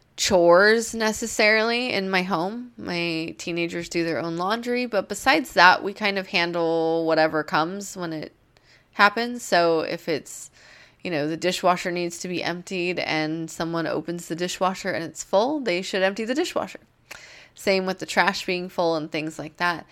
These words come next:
He happens to just proactively empty the trash most often. And while I've never communicated to him that's his chore,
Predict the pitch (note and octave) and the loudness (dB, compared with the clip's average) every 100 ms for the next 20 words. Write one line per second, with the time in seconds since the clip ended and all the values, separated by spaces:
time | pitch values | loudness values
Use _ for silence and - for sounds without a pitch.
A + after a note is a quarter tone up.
0 | - - _ _ _ C4+ C4 A3 G3 G3 | -20 -20 _ _ _ -2 -2 0 0 0
1 | F#3 F#3+ - F#3 F3 - - F3 E3+ C3 | -4 -6 -8 -6 -8 -8 -4 2 2 4
2 | D3+ D#3+ - D#3+ E3 D3 D3 D3 D3 _ | 2 0 -6 -6 -4 -4 -2 -4 -8 _
3 | _ _ _ _ D#3+ D#3+ E3+ D#3 D3+ - | _ _ _ _ -4 -4 -6 -8 -8 -2
4 | D3 C3 D3+ - D#3+ D#3 C#3+ D3 - - | 0 0 -2 -10 -8 -4 -4 -6 -12 -6
5 | - - - - F#3+ _ _ _ _ _ | -6 -6 -16 -16 -18 _ _ _ _ _
6 | - - - - _ - F#3+ F3+ F3 E3+ | -20 -20 -20 -20 _ 2 6 6 6 2
7 | E3 E3 E3 - - _ _ _ _ _ | 0 -4 -6 -8 -16 _ _ _ _ _
8 | _ _ _ - F3+ G#3+ A#3 A3+ A3+ A3 | _ _ _ 0 6 8 8 6 6 6
9 | B3 B3 - B3+ A#3+ C4 B3 A3+ F#3+ F#3+ | 6 4 0 0 2 0 2 4 4 0
10 | G#3 F3+ F3 F#3 E3+ - G3 F#3+ - - | -2 0 0 2 0 -2 -8 -8 -4 0
11 | E4+ A#2 G#3+ | 2 2 0